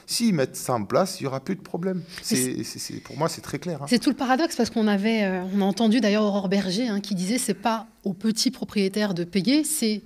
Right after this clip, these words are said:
Speaker 2: à nous, aux collectivités territoriales, aux législateurs, au gouvernement, euh, de mettre les moyens, justement,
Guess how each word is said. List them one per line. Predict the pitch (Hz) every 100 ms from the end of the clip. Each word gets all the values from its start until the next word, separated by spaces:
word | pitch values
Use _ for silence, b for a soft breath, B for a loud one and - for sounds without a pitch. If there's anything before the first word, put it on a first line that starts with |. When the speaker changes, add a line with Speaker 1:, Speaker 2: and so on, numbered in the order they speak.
| B B B -
Speaker 2:
à | 196
nous, | 208 269
aux | 254
collectivités | - 220 202 202 196 202 226
territoriales, | 220 208 190 185 180 185 220 220
aux |
législateurs, | 180 180 185 - 175 175 208 226
au | 190
gouvernement, | 175 185 185 185 190 233 269 B B B -
euh, | 180 175
de | 185
mettre | 214 285 - 226
les | 208
moyens, | 208 214 220 277 330
justement, | 208 220 - 214 277